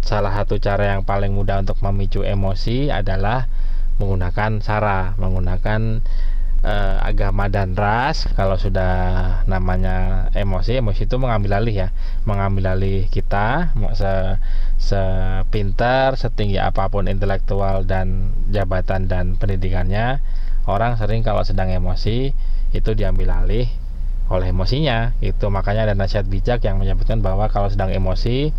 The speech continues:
tolong jauh-jauh dari ponsel pintar atau smartphone karena, eh, ini ya, itu menjadi sesuatu yang,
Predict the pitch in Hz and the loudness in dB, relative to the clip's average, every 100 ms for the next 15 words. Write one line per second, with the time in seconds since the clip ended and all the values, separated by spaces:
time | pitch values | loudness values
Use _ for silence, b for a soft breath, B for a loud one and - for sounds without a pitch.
0 | B B B - - 95 113 135 139 B | B B B 0 0 0 0 0 0 B
1 | B B B B - 98 92 95 101 117 | B B B B 2 2 0 0 0 0
2 | 92 95 113 120 120 B B B - 101 | 0 0 0 0 0 B B B 0 0
3 | 95 95 92 98 104 98 95 101 92 - | 0 -2 -2 -2 -2 -2 -2 0 -2 0
4 | 110 107 95 92 104 117 117 113 - 101 | 0 0 0 0 0 0 0 0 0 0
5 | 95 95 95 98 95 - 104 95 B B | 0 0 0 2 0 0 0 0 B B
6 | B B - 107 117 113 101 101 101 107 | B B 2 2 0 0 0 0 0 0
7 | - 113 107 101 101 95 | 0 0 0 0 0 0